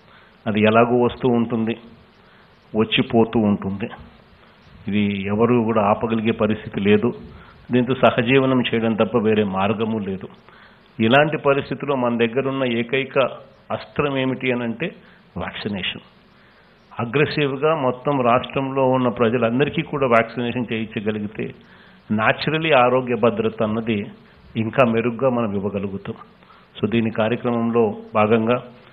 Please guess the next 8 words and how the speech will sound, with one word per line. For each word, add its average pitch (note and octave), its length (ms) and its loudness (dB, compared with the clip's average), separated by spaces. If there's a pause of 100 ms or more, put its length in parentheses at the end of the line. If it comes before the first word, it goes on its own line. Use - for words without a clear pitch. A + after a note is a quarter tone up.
(360)
బహుశా A2 280 6
దేశంలో B2 520 4
కూడా C3 200 4
ఎక్కడా B2 380 4
కూడా B2 240 2
ఇంత A#2 220 2
ఇనిషియేటివ్ B2 640 0
జరగల. G#2+ 380 2